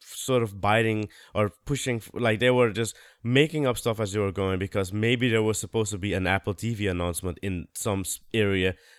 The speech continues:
that, that they had to take out last minute, you know,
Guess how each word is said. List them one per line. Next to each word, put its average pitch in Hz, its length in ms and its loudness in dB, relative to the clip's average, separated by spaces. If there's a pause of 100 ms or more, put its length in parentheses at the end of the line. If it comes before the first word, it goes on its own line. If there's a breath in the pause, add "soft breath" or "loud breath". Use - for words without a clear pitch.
(200 soft breath)
that, 82 260 -6
that 98 420 -2
they 104 260 0
had 101 220 2
to 95 60 -10
take 101 220 -2
out 139 220 4
last 113 280 2
minute, 101 320 -2 (380 soft breath)
you 104 140 -2
know, 87 200 -4